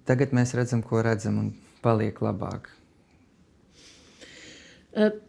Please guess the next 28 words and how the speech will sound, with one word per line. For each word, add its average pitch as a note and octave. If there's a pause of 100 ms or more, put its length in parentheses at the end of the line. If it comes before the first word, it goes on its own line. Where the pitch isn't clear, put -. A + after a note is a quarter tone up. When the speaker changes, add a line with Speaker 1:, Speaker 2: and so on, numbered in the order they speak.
(140)
Speaker 2:
ja A3+
mēs A#3
runājam B3+
par, F#3 (260)
par, F3+
eh, E3 (420)
nu, G#3
par, F#3 (120)
par F#3
tiem, G3+ (240)
eh, D#3+
cilvēkiem, D#3
kuriem D#3+
bija D#3+
jāied-, D#3+ (240)
iedzīvojas D#3+
Latvijā, E3+
eh, E3
Rīgā, G#3+ (280)
eh, D#3+
un F3 (340)
varbūt F#3
gan F#3
no F3+
pašu F#3
pieredzes, D#3+
gan E3
no D#3+